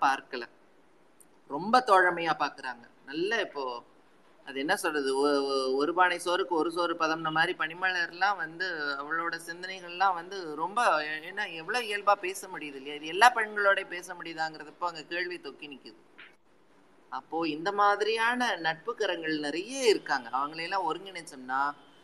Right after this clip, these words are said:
அதெல்லாம் நமக்கு நம்மளோட தளத்தை விரிவுபடுத்துறதுக்கு இவர்கள் எல்லாம் தான் தூதுவர்களா அமைவார்கள். அந்த களத்தை வரும் ஆண்டுல நம்ம காணுவோம்.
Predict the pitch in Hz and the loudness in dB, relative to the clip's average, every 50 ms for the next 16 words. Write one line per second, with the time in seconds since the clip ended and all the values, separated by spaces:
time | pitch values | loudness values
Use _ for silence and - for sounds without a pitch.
0 | - - - 131 127 135 139 147 160 180 190 202 202 190 - 156 143 135 135 127 | -20 -20 -20 -14 -12 -8 -4 -2 2 2 4 4 4 2 2 0 -2 -2 -4 -8
1 | - 131 127 123 123 123 139 135 135 131 131 127 120 123 - - 139 156 202 208 | -10 -10 -10 -10 -8 -6 -4 -4 -2 -2 -2 -2 -4 -4 -2 0 0 0 0 0
2 | - - 165 131 143 151 180 190 190 156 151 135 135 - - 135 131 - - 143 | -2 -2 0 2 4 4 4 4 2 2 0 -2 -4 -4 -6 -8 -6 -6 -10 -10
3 | - 160 160 143 131 135 139 135 139 143 139 139 147 156 151 147 156 160 160 - | -8 -6 -4 -4 -4 -4 -6 -6 -4 -4 -2 2 4 2 4 2 0 -4 -4 -6
4 | 147 147 127 139 135 135 131 127 143 139 135 123 123 127 131 131 131 127 123 123 | -8 -8 -6 -6 -8 -8 -6 -2 0 0 0 0 -2 -6 -6 -2 -2 -2 -2 -4
5 | 139 - - - - - - - 127 135 156 180 208 202 - 160 147 143 147 - | -8 -14 -16 -18 -20 -18 -10 -6 -6 -2 0 2 2 4 6 6 6 6 4 4
6 | - 170 156 139 135 143 147 151 147 139 139 135 127 127 143 156 175 151 127 113 | 2 2 2 4 2 2 0 0 0 -2 -2 -2 -4 -8 -8 -8 -8 -8 -8 -6
7 | - 117 113 113 110 110 113 - | -4 -4 -4 -4 -6 -10 -16 -20